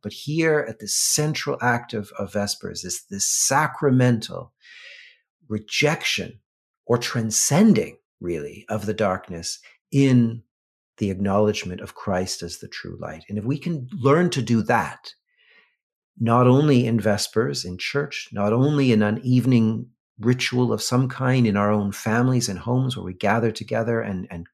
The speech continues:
turn to Christ as the light, then that will become our habit, our, our virtue, with this kind of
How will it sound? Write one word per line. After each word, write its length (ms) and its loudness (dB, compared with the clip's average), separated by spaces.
turn 280 -2
to 120 -6
Christ 400 -2
as 140 -10
the 80 -8
light, 300 -6
then 140 4
that 240 2
will 80 4
become 720 0
our 320 6
habit, 680 -4
our, 560 4
our 220 2
virtue, 720 0
with 140 -16
this 240 -10
kind 160 -6
of 180 -8